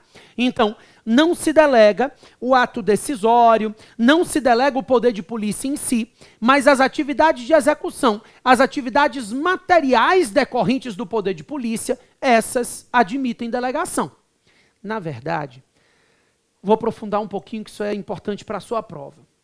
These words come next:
A doutrina mais moderna, ela costuma dizer que o poder de polícia se desenvolve em quatro ciclos. É, nós chamamos de ciclos de polícia.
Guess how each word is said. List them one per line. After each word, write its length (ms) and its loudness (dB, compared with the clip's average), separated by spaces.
A 120 -4
doutrina 520 -6
mais 340 -6
moderna, 720 -8
ela 220 2
costuma 460 -10
dizer 400 -10
que 140 0
o 60 2
poder 400 6
de 100 -10
polícia 560 -2
se 500 -2
desenvolve 920 0
em 140 -4
quatro 460 -6
ciclos. 920 -12
É, 260 -2
nós 240 0
chamamos 420 -2
de 120 -8
ciclos 680 -2
de 120 -8
polícia. 640 -8